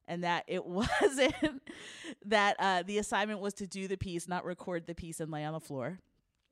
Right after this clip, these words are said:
But you also said that you thought my writing was very good, and I was so, um, buoyed by that affirmation from you. I took it with me t-, for the rest of my life. Um,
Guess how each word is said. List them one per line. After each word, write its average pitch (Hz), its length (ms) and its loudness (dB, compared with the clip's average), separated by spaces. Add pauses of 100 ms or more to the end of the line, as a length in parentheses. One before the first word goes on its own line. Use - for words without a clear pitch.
(420)
But 220 280 8 (360)
you 208 240 2 (140)
also 196 840 4
said 160 420 -6
that 135 200 -6
you 160 100 -6
thought 160 220 -4
my 147 100 -6
writing 147 320 -4
was 143 140 -4
very 143 240 -4
good, 143 300 -4
and - 180 -10
I 131 80 -6
was 135 400 -8
so, 175 460 0 (320)
um, 135 380 -6 (640)
buoyed 165 500 -2
by 151 160 -4
that 135 300 -8 (420)
affirmation 135 720 -6
from 127 280 -8
you. 120 260 -6 (400)
I 131 300 -8
took - 260 -4
it 156 100 -6
with 127 200 -8
me 135 160 -8
t-, - 340 -16
for 170 100 -2
the 143 100 -4
rest 185 320 2
of 180 60 0
my 135 140 -4
life. 117 340 -12 (920)
Um, 170 380 2